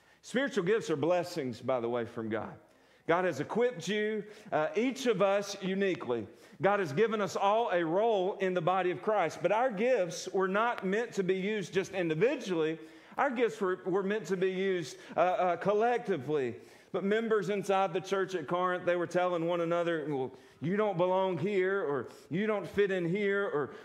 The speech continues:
"We don't want you here," or, "We don't need you here." But God was saying to this church, "I'm the one who has arranged you. I'm the one who's called you. I'm the one who saved you.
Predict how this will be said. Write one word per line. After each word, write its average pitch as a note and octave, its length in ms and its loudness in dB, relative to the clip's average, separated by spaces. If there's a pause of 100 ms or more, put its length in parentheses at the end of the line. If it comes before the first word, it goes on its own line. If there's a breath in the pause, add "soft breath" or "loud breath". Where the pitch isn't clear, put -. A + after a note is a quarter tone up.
"We G3+ 140 2
don't G#3 260 2
want G3+ 340 0
you G#3+ 120 0
here," G3+ 320 2
or, F3 60 0
"We G#3+ 180 2
don't G#3 260 0
need F#3+ 280 0
you F3+ 140 0
here." G3+ 460 0 (240 loud breath)
But E3+ 180 2
God A3 320 4
was G3+ 180 0
saying G3 360 0
to F3 100 -4
this E3+ 260 -2
church, A3+ 500 0 (260 loud breath)
"I'm B3+ 340 2
the A3 80 2
one F3 380 0 (180 loud breath)
who G#3 140 2
has G3+ 220 2
arranged A3 640 0
you. D3+ 140 0
I'm A#3 260 2
the G#3 80 2
one F#3 180 0
who's G#3+ 140 -4
called B3 440 2
you. D3+ 160 0
I'm B3+ 240 0
the A3+ 80 0
one G3 160 0
who A3 100 -2
saved B3+ 420 0
you. D3+ 120 -2